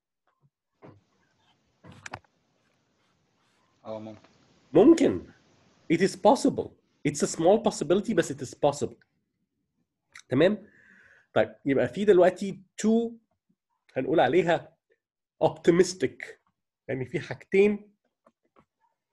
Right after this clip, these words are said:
Speaker 2: optimistic view لبقية الترانزاكشن. الحاجة الأولى إن it is very likely in most of the transactions اللي هتحصل هنا، mo-، most of the operations اللي هتحصل هنا will not be conflicting.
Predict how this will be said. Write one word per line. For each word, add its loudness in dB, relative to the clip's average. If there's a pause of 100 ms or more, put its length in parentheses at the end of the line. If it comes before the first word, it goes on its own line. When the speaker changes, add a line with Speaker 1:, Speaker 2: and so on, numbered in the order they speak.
(240)
Speaker 2:
optimistic 0
view -2 (240)
لبقية -2
الترانزاكشن. -6
الحاجة -4
الأولى 2
إن -2 (640)
it -6
is -8
very 4
likely 0 (880)
in 2 (160)
most 2
of -10
the -8
transactions -4
اللي -6
هتحصل -8
هنا، -4
mo-، -4
most -2
of -12
the -8
operations -6
اللي -6
هتحصل -8
هنا -2 (320)
will 4
not 0
be -6 (100)
conflicting. -6